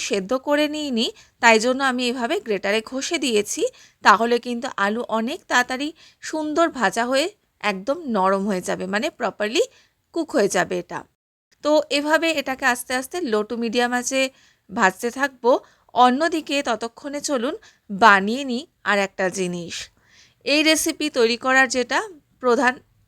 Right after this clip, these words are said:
আর একটা উপকরণ, একটা বোলের মধ্যে নিয়ে নেব এক কাপ মতো ময়দা, সামান্য এক চিমটি নুন দিলাম। এবারে এর মধ্যে অল্প অল্প করে জল দিয়ে মেশাতে থাকবো।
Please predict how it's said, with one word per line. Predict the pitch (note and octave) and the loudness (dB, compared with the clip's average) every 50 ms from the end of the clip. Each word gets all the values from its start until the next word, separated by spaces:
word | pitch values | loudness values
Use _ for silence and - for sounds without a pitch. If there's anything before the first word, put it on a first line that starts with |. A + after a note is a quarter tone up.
| - | -4
আর | G3 F#3+ F#3 | -2 -2 -2
একটা | F#3 - - B3 A3 | -2 -2 -2 -4 -4
উপকরণ, | - - G3 F#3+ - F#3+ F3 E3+ E3+ E3 E3 - - _ _ _ _ _ _ _ _ _ _ - | -2 -6 -8 -4 0 0 0 0 -2 -4 -8 -12 -18 _ _ _ _ _ _ _ _ _ _ 0
একটা | B3+ C4+ - _ - E4+ D#4 A#3+ G#3+ | 0 0 0 _ 0 0 2 4 4
বোলের | A3+ A3 A3+ A#3+ C#4 C#4+ D4+ | 6 6 6 6 4 2 0
মধ্যে | D4+ C#4+ D4+ D4+ D4 | -2 -2 -2 -4 -4
নিয়ে | C#4+ C#4+ D4 D4 | -6 -6 -6 -4
নেব | D#4 C#4+ A#3 B3 C#4 F#4+ - - _ _ _ _ - - G3 | -4 -4 -2 0 -2 -2 -2 -6 _ _ _ _ -4 -2 -2
এক | - - - | -2 -2 -2
কাপ | A#3+ A3+ A3+ - A#3 | -2 -2 -2 -2 -4
মতো | A#3+ A#3 A3+ G4+ C#5 - _ _ G#3+ G#3 | -6 -4 -4 -6 -8 -8 _ _ -4 0
ময়দা, | G3 F3+ F3 E3 E3 F3 E3 - - _ _ _ _ - - - - | 2 2 2 2 0 -2 -4 -4 -6 _ _ _ _ -20 -20 -20 -12
সামান্য | - - E4 D#4 D4 D#4 D4+ D4+ D#4 D#4+ - - A#3 | 2 6 8 8 8 8 6 4 2 -2 -4 -4 -6
এক | - - - | -6 -6 -8
চিমটি | - C#4 B3+ C4 B3 - E4+ C#5 - - B3 A#3 | -8 -6 -6 -8 -8 -8 -8 -10 -8 -8 -6 -4
নুন | G#3 G#3 G#3 G#3 G3 F#3+ | -2 -2 -2 0 0 0
দিলাম। | F3 E3+ E3 E3 - - - - - - - - _ - - | 0 0 -2 -6 -8 -10 -16 -20 -20 -20 -20 -20 _ -8 -4
এবারে | C#4 D4 C4+ E4 E4 D#4+ D4 D4+ - - A3 | 0 4 6 6 6 4 2 -2 -2 -2 0
এর | G#3+ G#3 G3+ G#3+ A#3+ | 0 0 0 -4 -4
মধ্যে | C#4+ C#4+ - - - B3 B3 A#3+ - - G3 | -6 -6 -6 -8 -6 -6 -6 -4 -4 -2 -2
অল্প | G3+ G#3 G#3+ - - D4 | -2 -2 -2 0 0 0
অল্প | D4+ D4 - D#4+ D4+ - | 0 0 -2 -6 -6 -4
করে | D#4+ D#4 E4 D#4 C#4 - | -2 -2 -2 -2 -2 -2
জল | A3+ F#3 E3+ F3+ F#3+ F#3 | 0 2 2 2 0 -2
দিয়ে | A#3 D4+ B4 A#4 C#4 | -4 -6 -6 -4 -4
মেশাতে | A3+ G#3 G#3 - F#3 - F3 F3 G3+ | -4 -4 -4 -6 -8 -10 -12 -8 -6
থাকবো। | F#3 C#3 A2 - D3 D3+ | -6 -6 -8 -10 -12 -12